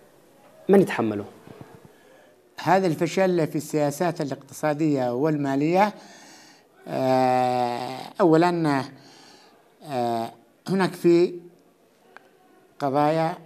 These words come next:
Speaker 2: تراكمية، لكن ب-، بغض النظر في الس-، في الس-، في السنوات الأخيرة زادت هذه المؤشرات السلبية. أهم هذه المؤشرات قضية الدين المحلي.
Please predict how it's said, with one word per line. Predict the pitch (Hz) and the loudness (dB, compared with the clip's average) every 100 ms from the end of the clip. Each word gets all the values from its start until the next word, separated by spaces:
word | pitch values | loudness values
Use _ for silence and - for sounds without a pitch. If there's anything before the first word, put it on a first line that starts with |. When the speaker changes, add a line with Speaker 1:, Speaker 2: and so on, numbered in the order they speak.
| - | -8
Speaker 2:
تراكمية، | 147 135 127 120 101 85 - _ _ - - _ _ _ _ _ _ _ _ _ _ - _ - | 0 0 0 -4 -6 -8 -18 _ _ -20 -20 _ _ _ _ _ _ _ _ _ _ -20 _ -8
لكن | 180 139 170 175 180 160 143 147 | -4 -2 -4 -6 -4 -4 -4 -4
ب-، | 165 151 139 | -4 -4 -4
بغض | 151 170 131 | 0 0 2
النظر | 135 131 170 180 - - - - | -2 -2 -4 -6 -14 -20 -20 -20
في | - | -8
الس-، | 123 - - - - | -8 -8 -16 -18 -20
في | - | -14
الس-، | 123 - | -14 -14
في | - | -14
السنوات | 120 - 143 190 160 | -10 -6 -2 -2 -4
الأخيرة | 143 - 139 156 160 - - - - | -6 -6 -6 -6 -10 -18 -20 -20 -16
زادت | 135 120 180 185 151 143 - | -8 -2 -2 -2 -4 -8 -8
هذه | 139 135 147 165 175 147 | -8 -4 -4 -4 -6 -8
المؤشرات | 127 143 131 - 139 147 147 - - | -8 -8 -10 -6 -4 -4 -6 -12 -6
السلبية. | 139 - 120 110 98 - - - - - - _ - | -6 -4 -6 -4 -6 -8 -20 -20 -20 -20 -20 _ -12
أهم | 123 220 202 | 0 2 4
هذه | 180 151 160 | 2 2 0
المؤشرات | 156 160 147 190 214 208 | 0 -4 -6 -6 -6 -8
قضية | - 151 180 190 185 - - - - _ _ _ - | -8 0 2 0 -4 -16 -20 -20 -20 _ _ _ -4
الدين | 160 190 175 | 4 6 6
المحلي. | 151 123 107 90 | 4 -2 -6 -10